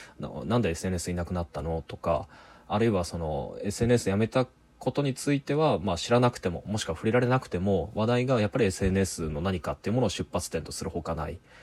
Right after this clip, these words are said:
で、とか、そもそもそれまでの自分にはそういうことでしか、なんかこう、世間話っていうものを、あの、の土台を作るってことができてなかったんだなってことを痛感させられたのがその一年目で、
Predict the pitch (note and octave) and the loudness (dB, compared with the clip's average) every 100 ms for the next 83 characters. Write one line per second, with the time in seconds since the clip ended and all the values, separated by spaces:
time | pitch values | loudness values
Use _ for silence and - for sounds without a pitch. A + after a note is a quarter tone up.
0 | - - G2 - B2+ - - D#3+ G#2+ G#2 | -12 -2 -2 2 2 2 -4 -10 -10 -10
1 | - F#3 D#3+ F#2 - D3 E3 A#2 F2 F#2 | -2 2 4 2 0 2 4 2 2 2
2 | F#2+ E2 - C#3+ E3+ F3+ F3 E3+ - E3+ | 2 0 0 0 4 2 2 -2 0 2
3 | D#3 - G2 D#2+ - - _ F#2+ F2 - | 2 2 2 0 -4 -18 _ -4 -4 -4
4 | - - - - - - C3 B2 A#2+ - | -8 -10 -12 -6 -2 4 6 8 6 4
5 | - - D#2+ E2+ D#2+ C#2+ - - - - | -4 -6 -2 -2 0 -2 -4 -12 -20 -20
6 | - - D2 - B2 A2 D#2+ - G#2 G#2+ | -14 -12 -12 0 4 4 4 4 6 8
7 | G2+ - - F#2 - - - F2 A2 - | 6 2 -2 -2 -2 -6 -4 -2 0 2
8 | A2 G#2+ - D#2 D#2+ F2+ D#2 - - - | 2 2 -2 -4 -4 -4 -6 -6 -6 -4
9 | G2+ G2+ G2 G#2 A#2+ B2+ D3+ E2+ D#2 D#2 | -2 0 0 0 0 2 0 0 -2 -6
10 | D#2+ E2+ D#2+ D#2+ D#2 - | -6 -4 -4 -4 -4 -6